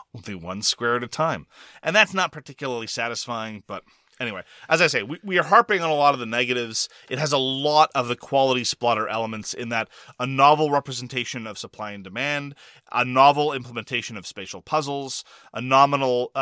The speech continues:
uh, a, a novel element of very strong player order necessity and ways to control that, and, uh, a fascinating element of tile placement. So all of those things were very interesting, and I'm looking forward to trying it again. I just,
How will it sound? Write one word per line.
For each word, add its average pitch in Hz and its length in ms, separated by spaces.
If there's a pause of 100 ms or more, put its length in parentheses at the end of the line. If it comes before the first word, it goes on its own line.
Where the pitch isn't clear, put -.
(140)
uh, 123 380
a, 120 100 (160)
a 123 80
novel 120 800
element 120 420
of 110 200
very 113 140
strong 123 800
player 123 340
order 131 360
necessity 143 640 (300)
and 143 400
ways 139 320
to - 80
control 139 480
that, 151 340 (560)
and, 156 480 (140)
uh, 131 280
a 123 60
fascinating 127 640
element 117 320
of 104 100
tile 104 300
placement. - 480 (340)
So 123 340
all 214 220
of 214 80
those 196 180
things 160 300
were 135 160
very 147 460
interesting, 117 600 (280)
and 127 160
I'm 131 100
looking 147 220
forward 135 200
to 120 60
trying 123 280
it 107 80
again. 139 340
I 120 140
just, 123 220